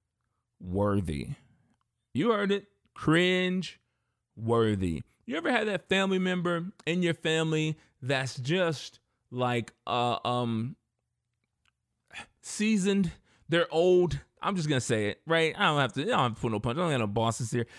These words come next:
They're old, <laughs> right? A little past their prime, but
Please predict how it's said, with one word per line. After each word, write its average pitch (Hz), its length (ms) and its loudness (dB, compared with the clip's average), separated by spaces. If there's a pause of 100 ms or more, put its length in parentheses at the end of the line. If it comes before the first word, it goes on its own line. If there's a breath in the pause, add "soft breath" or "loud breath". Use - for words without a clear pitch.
(160 loud breath)
They're 190 240 4
old, 175 480 4 (160)
<laughs> - 120 -20
right? 160 580 -2 (200 loud breath)
A - 40 -8
little 208 240 4
past 180 400 2
their 175 100 2
prime, 151 680 0 (640)
but 190 320 0